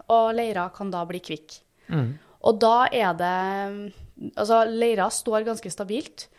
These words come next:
Speaker 1: fram til den får en triggerutløsning.
Speaker 2: Mm. Og hva er det som har trigget raset her?
Speaker 1: Det er det vi ikke helt vet, fordi i ni av ti, eh, kvikkleireskred, så er det menneskelig ut-, eh, utløst,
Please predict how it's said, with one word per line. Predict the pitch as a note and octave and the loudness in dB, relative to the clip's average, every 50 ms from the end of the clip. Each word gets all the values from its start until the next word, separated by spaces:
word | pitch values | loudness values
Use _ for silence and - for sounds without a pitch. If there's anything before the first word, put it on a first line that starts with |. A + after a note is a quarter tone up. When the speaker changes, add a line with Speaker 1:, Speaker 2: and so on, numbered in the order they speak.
| _ _ | _ _
Speaker 1:
fram | - - - - A3+ A3 A3 A3 A3 | -14 -6 0 4 4 4 4 2 -2
til | - A3 A3 | -6 -6 -6
den | A3+ - | -6 -6
får | - G#3+ G3+ F#3 | -4 -4 -2 -2
en | G3 G3+ | -2 -6
triggerutløsning. | F#3+ - G#3 G3+ D3+ D3+ D#3+ D3+ D3+ D3+ D3+ D#3+ D#3 D#3+ D#3+ D#3+ - - E3+ D#3+ - - D3+ C#3+ - - F3 E3+ E3 - _ _ _ _ _ - | -8 -8 -10 -8 -6 -4 -4 -4 -4 -6 -6 -6 -6 -4 -6 -6 -6 -8 -8 -10 -10 -10 -12 -12 -10 -8 -8 -8 -8 -10 _ _ _ _ _ 0
Speaker 2:
Mm. | D#3+ C#3+ B2+ - - - | 0 2 2 0 -2 -2
Og | E3+ | 2
hva | F3 F3 F3 | 2 4 4
er | D#3 | 2
det | D3+ | 0
som | - C#3+ C#3+ | -2 -4 -6
har | D3 | -6
trigget | - F3 D#3+ C#3+ B2+ B2 A#2 B2 B2 B2+ C3 C3 C3 C3 C3 | -4 -6 -6 -4 -2 -2 -2 -2 -2 -4 -6 -6 -6 -6 -6
raset | B2+ A#2 A2+ - - C3 B2+ | -6 -6 -6 -8 -8 -8 -8
her? | C#3 D#3+ - _ | -8 -8 -10 _
Speaker 1:
Det | - G3+ A#3 A3+ | 0 2 4 6
er | G#3 | 6
det | A#3 A3 G#3+ | 6 6 6
vi | A#3+ B3+ | 4 0
ikke | - A#3+ G3 | -2 -4 -2
helt | G3+ G3+ G3+ G3+ G#3+ | -2 -2 -2 0 2
vet, | A3+ C#4 F4 F4+ - - - - - - - _ | 2 2 2 0 -4 -10 -10 -12 -18 -20 -20 _
fordi | - - B3 A#3 A#3 A#3 A#3 - | -4 0 0 2 2 0 -2 -4
i | A#3 | -4
ni | A#3 A#3 A#3 A#3 A#3 | -2 -2 -2 -2 -2
av | A3+ A#3 A#3 A#3 | -4 -4 -4 -6
ti, | - - A#3 A#3+ B3+ A#3+ - _ _ _ _ _ _ _ - | -6 -6 -6 -6 -6 -8 -10 _ _ _ _ _ _ _ 2
eh, | - A3 G#3 G3+ G3+ G3+ | 4 6 6 6 4 2
kvikkleireskred, | G3+ A#3+ A#3 - F#3+ E3 D#3 E3 E3 - G#3+ A3 C4 C#4+ C#4 - - _ | -2 -4 -4 -2 -2 -2 -2 -2 -4 -4 -2 -2 -2 -2 -2 -8 -12 _
så | - - - - A3 G#3 G#3 G#3 G#3 - | -6 -6 -2 -2 0 0 0 0 0 0
er | - G#3 G#3 | 0 0 0
det | F#3+ F#3+ F#3 F#3 F3+ F3+ F3+ F3+ | 0 0 -2 -2 -2 -4 -6 -6
menneskelig | F#3+ G3 F#3+ F#3 E3+ D#3+ D#3 - - - E3+ E3 E3 E3 F3 G3 - - | -6 -6 -6 -6 -6 -6 -8 -10 -10 -10 -10 -10 -8 -8 -8 -10 -10 -10
ut-, | - E3 - - - - | -12 -14 -14 -14 -6 -2
eh, | A3 G3+ F#3+ F#3 F#3 - - G3 F#3 | 0 0 2 0 -2 -4 -6 -8 -10
utløst, | E3 G3 A#3+ E4+ - - - | -6 -4 -2 -2 -4 -6 -10